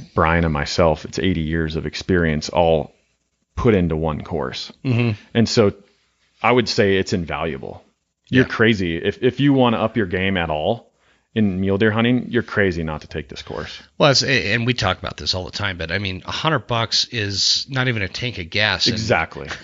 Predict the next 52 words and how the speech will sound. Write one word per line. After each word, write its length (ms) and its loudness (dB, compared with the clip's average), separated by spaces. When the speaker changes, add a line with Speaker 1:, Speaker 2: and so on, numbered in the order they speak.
Speaker 2:
<laughs> 280 -2
right 280 2
now. 360 2
And 400 0
I, 300 -2
I 80 0
feel 280 0
like 280 0
you'd 140 -2
be 80 -2
better 400 2
spent, 500 0
instead 260 0
of 80 -2
spending 280 -2
a 40 -6
bunch 200 -2
of 60 -12
gas 240 0
going 240 -4
somewhere 260 0
you 100 -2
don't 200 -4
know, 400 -2
uh, 200 0
stick 280 -2
to 60 -2
where 120 2
you 120 2
do 180 4
know, 260 2
but 160 -8
take 200 0
some 140 -2
new 100 0
knowledge 560 2
to 100 -4
that 180 0
area. 380 -4
Does 140 -2
that 120 0
make 180 -2
sense? 300 -2
Speaker 1:
Hundred 320 4
percent. 400 -4
It's 140 0
Speaker 2:
Man, 160 0
it 80 2
would 120 0
be 60 2
Speaker 1:
yeah. 120 4
Speaker 2:
powerful. 440 -2